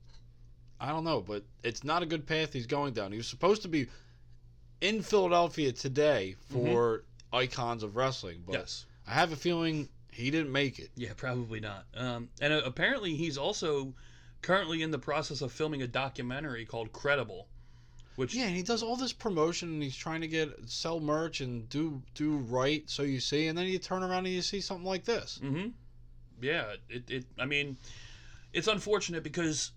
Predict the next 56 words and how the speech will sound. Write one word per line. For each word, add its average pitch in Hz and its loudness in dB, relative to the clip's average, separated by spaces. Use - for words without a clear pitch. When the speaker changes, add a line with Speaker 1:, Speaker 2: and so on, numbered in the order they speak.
Speaker 2:
he 226 -10
was 233 0
a, 208 4
a, 160 2
a 156 0
pretty, 175 -4
a 139 0
pretty 190 0
entertaining 160 0
wrestler 127 0
with 123 -4
E 135 -2
C 127 -2
W. 120 -2
Not 151 0
so 151 0
much 127 -2
W 127 0
C, 107 -10
I 117 -4
mean, 107 -10
uh, 113 -2
W 123 0
W 113 -4
E. - 2
Speaker 1:
Definitely 143 6
not 123 0
W 110 0
C - -4
W. 170 8
Speaker 2:
De-, 139 -4
definitely 170 10
not 127 6
W 117 2
C 117 -6
W. 110 -4
But 143 2
W 180 4
W 185 0
E, 185 -2
not 131 0
so 123 -2
much. 117 -4
But 127 -10
E 320 0
C 311 0
W, 233 2
he 175 -6
kind 240 2
of 262 -2
found 214 -4
his 180 -6
niche 202 -2
with 143 -6
Just 135 -4
Incredible, 120 -2